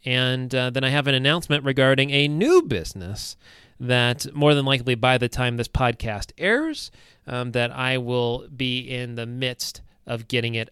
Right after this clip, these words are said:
up and running. So more to come on that. Stay tuned to the end of this episode where I will tell you all about that. Now, the business that I had acquired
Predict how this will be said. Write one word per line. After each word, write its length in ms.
up 340
and 200
running. 260
So 140
more 240
to 80
come 400
on 400
that. 340
Stay 240
tuned 380
to 100
the 80
end 80
of 80
this 120
episode 380
where 140
I 40
will 100
tell 180
you 100
all 140
about 260
that. 180
Now, 200
the 140
business 560
that 360
I 160
had 540
acquired 880